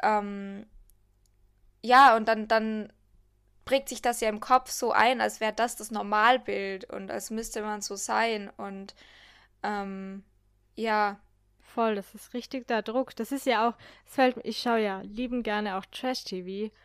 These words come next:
Speaker 1: Ich
Speaker 2: Und mir
Speaker 1: wollte grad
Speaker 2: fällt
Speaker 1: das
Speaker 2: das,
Speaker 1: Gleiche
Speaker 2: mir
Speaker 1: sagen,
Speaker 2: fällt das
Speaker 1: ja.
Speaker 2: so krass auf, dass überall sagen alle so, „Ja, Diversity, Diversity, Diversity.“ Und ihre Diversity ist dann vielleicht eine braunhaarige und eine blondhaarige Frau in die Show zu stecken,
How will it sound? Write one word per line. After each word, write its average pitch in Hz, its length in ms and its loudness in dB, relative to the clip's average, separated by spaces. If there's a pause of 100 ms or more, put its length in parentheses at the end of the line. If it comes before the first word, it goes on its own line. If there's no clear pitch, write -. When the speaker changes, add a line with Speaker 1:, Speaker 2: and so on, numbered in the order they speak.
Speaker 1:
Ich 247 200 -2
Speaker 2:
Und 254 60 6
mir 302 100 10
Speaker 1:
wollte 285 60 0
grad 285 200 6
Speaker 2:
fällt - 20 6
Speaker 1:
das 285 100 0
Speaker 2:
das, - 20 2
Speaker 1:
Gleiche 233 300 0 (180)
Speaker 2:
mir 220 120 2
Speaker 1:
sagen, - 0 -
Speaker 2:
fällt 330 320 2
das 220 200 6
Speaker 1:
ja. - 120 -4
Speaker 2:
so 294 180 0
krass - 340 -2
auf, 277 460 2
dass 208 460 -4 (460)
überall 254 720 6
sagen 240 400 0
alle 240 260 0
so, 240 140 -4
„Ja, 240 340 0
Diversity, 233 720 -4
Diversity, 214 640 -8
Diversity.“ 214 840 -4 (480)
Und 233 120 -6
ihre 285 260 2
Diversity 233 720 4
ist 202 240 -4
dann 226 160 0
vielleicht 226 380 0
eine 214 200 0
braunhaarige 262 720 2
und 339 200 -2
eine 359 100 2
blondhaarige 311 600 0
Frau 208 260 -6
in 214 100 -2
die 240 80 -4
Show 330 220 0
zu 240 140 -4
stecken, 220 480 -6